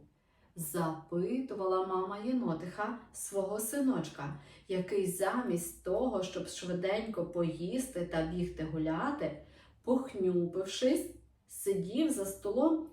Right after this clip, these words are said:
і ложкою виводив візерунки в тарілці з остиглою кашею.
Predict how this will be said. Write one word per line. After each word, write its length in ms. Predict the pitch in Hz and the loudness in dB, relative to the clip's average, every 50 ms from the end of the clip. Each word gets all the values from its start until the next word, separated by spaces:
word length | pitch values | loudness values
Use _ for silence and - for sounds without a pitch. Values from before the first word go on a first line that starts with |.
| - - - _ _ | -16 -20 -20 _ _
і 160 | - 226 226 | -2 2 4
ложкою 920 | 220 220 226 226 220 220 254 285 320 320 294 - - - 226 208 214 208 202 | 4 4 4 4 4 4 6 6 6 6 4 4 0 2 6 8 8 8 6
виводив 480 | 202 202 190 196 196 196 190 185 175 | 4 2 2 6 6 6 6 6 4
візерунки 720 | 175 170 175 170 175 180 175 170 185 214 247 262 254 - 240 | 4 4 2 2 4 4 4 4 4 4 4 4 2 2 0
в 120 | 233 - | -2 0
тарілці 580 | - 220 208 180 170 170 175 175 180 - - 220 | 2 2 2 2 2 2 2 2 0 -2 -4 -6
з 160 | 214 - - - | -6 -8 -6 -4
остиглою 880 | 196 196 190 - - - - 196 185 185 180 196 196 190 190 196 196 | -4 -2 -2 -4 -6 -6 -4 -2 -2 -2 -2 -2 -4 -4 -4 -4 -6
кашею. 520 | - - 147 147 147 - - - - - | -6 -4 -4 -2 -4 -4 -8 -10 -12 -12